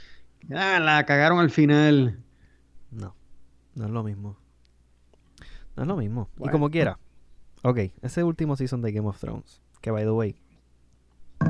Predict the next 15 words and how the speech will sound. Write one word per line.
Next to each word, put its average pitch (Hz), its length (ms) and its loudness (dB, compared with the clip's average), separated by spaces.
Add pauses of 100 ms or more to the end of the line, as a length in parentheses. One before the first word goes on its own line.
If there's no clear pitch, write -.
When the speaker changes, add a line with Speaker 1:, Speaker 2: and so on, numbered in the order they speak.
(320)
Speaker 2:
hay 107 160 -4
un 123 80 -4
podcast 123 440 -4
por 117 200 -4
ahí 123 160 -4
que 98 380 -10
pronto 104 340 -6
voy 113 120 -2
a 110 60 -4
sacar. 127 300 -12 (800)
Speaker 1:
A 180 140 6
todas, 175 280 6 (240)
<laughs> - 240 -18
es 143 260 -2
verdad. 139 360 -4